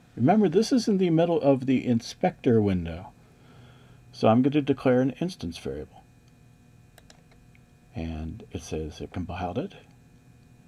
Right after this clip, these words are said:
And if we check the instance variables of Morph Tutorial, we now have a second translation vector.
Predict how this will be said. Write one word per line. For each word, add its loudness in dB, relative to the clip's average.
And -8
if -10
we -8
check -8
the -4
instance -2
variables -2
of -8
Morph 2
Tutorial, 4
we -2
now -2
have -6
a -4
second -4
translation -8
vector. -16